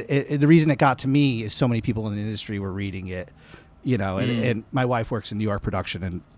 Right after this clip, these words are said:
Speaker 1: it landed in her inbox in about five seconds too. Um,
Speaker 2: Mm.
Speaker 1: a-, and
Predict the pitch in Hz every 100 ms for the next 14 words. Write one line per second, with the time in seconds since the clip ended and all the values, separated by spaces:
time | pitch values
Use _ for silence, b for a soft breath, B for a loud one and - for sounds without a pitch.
0 | - 123 107 92 98 98 110 101 95 92
1 | 87 - 101 85 - 87 - 90 90 -
2 | - 101 92 B B B B 143 147 135
3 | 131 - - 156 143 147 143 135